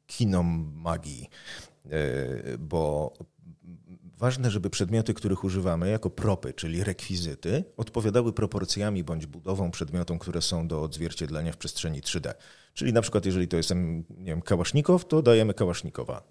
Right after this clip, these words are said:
do, do, do, do, do ręki aktorowi. Jeżeli to jest rewolwer dany, no to oddany rewolwer o określonej wielkości.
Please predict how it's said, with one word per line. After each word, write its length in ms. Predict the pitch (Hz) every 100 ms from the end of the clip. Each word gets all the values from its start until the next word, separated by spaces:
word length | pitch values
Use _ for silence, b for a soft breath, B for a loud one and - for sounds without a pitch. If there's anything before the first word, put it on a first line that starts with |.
| -
do, 280 | 85 80
do, 140 | 73 78
do, 240 | 80 69
do, 200 | 80 69
do 160 | 78 78
ręki 320 | 69 73 -
aktorowi. 460 | 78 - 76 71 71
Jeżeli 280 | 85 87
to 120 | 82 85
jest 280 | 78 -
rewolwer 500 | 80 90 92 82 80
dany, 320 | 80 85 113 170
no 120 | 180
to 180 | - 127
oddany 640 | 127 107 104 90 98 98
rewolwer 380 | 85 90 85 85
o 80 | 78
określonej 520 | - 67 76 67 76
wielkości. 540 | 73 - 67 - 55